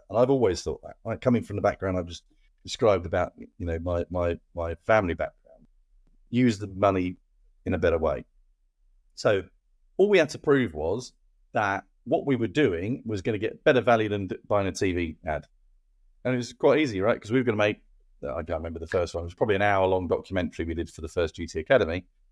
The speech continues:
Um, maybe it wasn't. I need to think about that. But we just really simply said, "There will be Nissans on screen for sixty percent of the time. We're gonna smash Nissan on the side of these cars.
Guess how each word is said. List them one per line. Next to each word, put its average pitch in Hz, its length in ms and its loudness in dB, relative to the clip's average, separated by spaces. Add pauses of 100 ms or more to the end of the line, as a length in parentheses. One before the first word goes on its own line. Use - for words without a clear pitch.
(280)
Um, 92 580 2 (720)
maybe 135 400 0
it 117 80 -2
wasn't. 90 340 -2 (180)
I 104 40 -6
need 101 160 -4
to - 80 -20
think 90 200 -8
about - 180 -6
that. 90 140 -6 (400)
But 117 280 4 (460)
we 135 240 2
just 117 360 -8
really 139 280 0
simply 113 280 -2
said, 107 300 0
"There 147 120 4
will 147 60 4
be 120 120 0
Nissans 120 420 0
on 147 160 2
screen 107 460 -2
for 101 260 0
sixty - 280 -6
percent 107 280 0
of 92 100 -4
the 87 60 -12
time. 107 420 0 (320)
We're 107 100 -6
gonna 110 100 0
smash 131 400 -8
Nissan 139 380 0
on 113 160 0
the 104 60 -2
side 107 340 2
of 90 60 -4
these 92 240 -2
cars. 117 480 -2